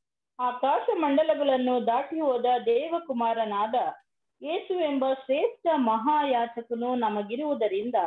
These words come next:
ನಾವು ಮಾಡಿರುವ ಪ್ರತಿಜ್ಞೆಯನ್ನು ಬಿಡದೆ ಹಿಡಿಯೋಣ.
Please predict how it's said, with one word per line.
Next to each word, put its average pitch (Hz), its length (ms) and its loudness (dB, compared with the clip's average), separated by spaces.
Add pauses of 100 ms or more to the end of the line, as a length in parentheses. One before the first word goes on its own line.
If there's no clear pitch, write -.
(500)
ನಾವು 254 320 2
ಮಾಡಿರುವ 302 640 2
ಪ್ರತಿಜ್ಞೆಯನ್ನು 254 880 0
ಬಿಡದೆ 247 460 2
ಹಿಡಿಯೋಣ. 220 600 -2